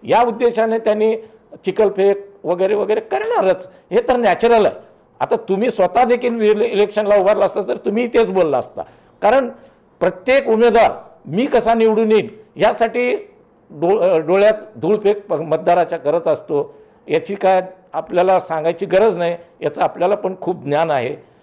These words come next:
आणि मी तर सर्वसामान्य आहे तुमच्यासमोर, पण तुम्हाला माझ्यापेक्षा जास्त ज्ञान आहे. तुम्ही जो प्रश्न केला तुम्हालाच माहिती आहे यामध्ये काय वस्तुस्थिती आहे.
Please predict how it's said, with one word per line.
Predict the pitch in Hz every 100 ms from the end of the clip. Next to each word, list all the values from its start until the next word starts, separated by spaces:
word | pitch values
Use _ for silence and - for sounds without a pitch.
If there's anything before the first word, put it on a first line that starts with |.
| -
आणि | 156 208
मी | 196 160 202
तर | 220
सर्वसामान्य | 214 190 196 208 214 220 214
आहे | 208
तुमच्यासमोर, | 165 165 143 147 147 180 - _
पण | - 202
तुम्हाला | 175 196 226
माझ्यापेक्षा | 196 170 220 208 214
जास्त | 226 180 185
ज्ञान | - 202 175
आहे. | 147 139 - _ _
तुम्ही | 165 208 226 240 - - _ -
जो |
प्रश्न | 208 208 214 262
केला | 214 214 214
तुम्हालाच | 214 226 254 240
माहिती | 208 202 214
आहे | 185
यामध्ये | 175 160 165 185 165
काय | - - 151 185
वस्तुस्थिती | 180 - - - 127 117
आहे. | 90